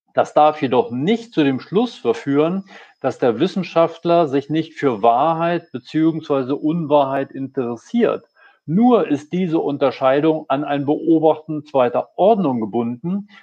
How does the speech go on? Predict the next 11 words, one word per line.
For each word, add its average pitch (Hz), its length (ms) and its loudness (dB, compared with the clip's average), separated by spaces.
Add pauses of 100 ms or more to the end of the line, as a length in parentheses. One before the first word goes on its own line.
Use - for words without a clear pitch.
und 131 180 -6
erst 139 240 0
auf 131 140 -2 (160)
dieser 190 360 2
Ebene 139 320 -2
kann 131 220 -6
das 120 180 -4
Wissenschaftssystem 151 1040 -2
sich 117 300 -4
selbst 156 480 2
beobachten, 175 920 0